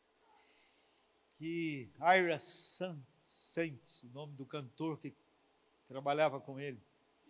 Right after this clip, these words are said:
levou mais gente a Cristo do que ele com a pregação. Porque o cântico vai mexer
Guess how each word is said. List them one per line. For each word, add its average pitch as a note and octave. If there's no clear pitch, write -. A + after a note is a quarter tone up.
levou E3
mais F3+
gente E3
a D3+
Cristo F3+
do E3+
que E3
ele D#3
com C#3
a B2+
pregação. A#2+
Porque -
o B2+
cântico -
vai D3
mexer D3